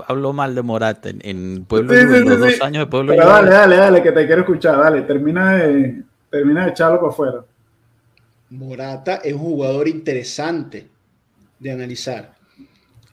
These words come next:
Speaker 3: Es un jugador que ha estado en la élite del fútbol, ha jugado en el Atlético de Madrid, ha jugado en la selección española, fue titular,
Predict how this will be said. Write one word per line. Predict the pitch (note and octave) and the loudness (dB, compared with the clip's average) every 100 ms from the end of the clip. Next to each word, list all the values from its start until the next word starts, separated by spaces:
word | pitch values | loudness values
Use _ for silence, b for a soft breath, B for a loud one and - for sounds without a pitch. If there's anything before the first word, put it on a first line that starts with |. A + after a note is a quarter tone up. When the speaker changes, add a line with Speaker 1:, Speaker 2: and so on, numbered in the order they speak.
| _ | _
Speaker 3:
Es | C#3 | -6
un | C3+ | -4
jugador | E3 D#3 E3+ G3 - | 0 2 4 2 0
que | C3 | -8
ha | |
estado | - E3+ D#3 C3 - | -8 -4 -4 -4 -6
en | D3+ C3+ | -8 -6
la | C3+ B2+ | -8 -6
élite | E3 G3+ G3 G3+ - D4 - _ | -2 -2 -4 -8 -12 -14 -14 _
del | - C3 C3+ | -16 -10 -10
fútbol, | B2+ - F3+ F#3 G#3+ C#4+ C#4 b b b _ | -12 -8 -4 -4 -6 -10 -14 b b b _
ha | - | -14
jugado | B2 D3 C#3+ | -8 -6 -6
en | |
el | C3 | -6
Atlético | B2 - B2 C3 C#3 | -10 -12 -10 -10 -8
de | C3+ | -6
Madrid, | C3+ D#3+ G3+ B3+ - b _ _ | -6 -6 -6 -8 -14 b _ _
ha | C3+ | -12
jugado | B2+ C#3 D3 D3+ D#3+ E3+ - - | -8 -6 -4 0 0 0 -4 -10
en | C3+ | -8
la | C3 | -8
selección | B2+ B2+ B2 C3 | -10 -12 -10 -10
española, | C#3+ D3 D3 D3+ F#3 F#3+ E3+ - | -12 -10 -6 -4 -4 -4 -8 -16
fue | _ D#3 D3+ | _ -4 -4
titular, | - F#3+ E3+ D3 F3+ A3 C#3 | -4 -10 -6 -4 -4 -4 -6